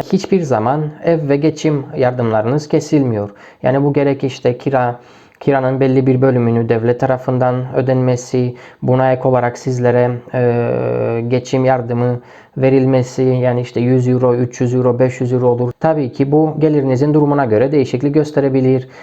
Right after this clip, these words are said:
Bunun dışında arkadaşlar sağlık, Fransa'da arkadaşlar sağlığa çok büyük önem veriliyor ve şöyle ki, e, sigortanız olması halinde, e, ayda cüzi bir miktar ödeyerek, e, sigorta sahibi olabilirsiniz.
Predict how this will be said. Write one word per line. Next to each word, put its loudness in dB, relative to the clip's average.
Bunun 2
dışında 0
arkadaşlar -2
sağlık, -2
Fransa'da -2
arkadaşlar -2
sağlığa 0
çok -4
büyük 0
önem 0
veriliyor 2
ve 2
şöyle 0
ki, 0
e, 0
sigortanız 0
olması 0
halinde, 0
e, 0
ayda -2
cüzi 2
bir 2
miktar -2
ödeyerek, 0
e, 0
sigorta 0
sahibi -2
olabilirsiniz. 0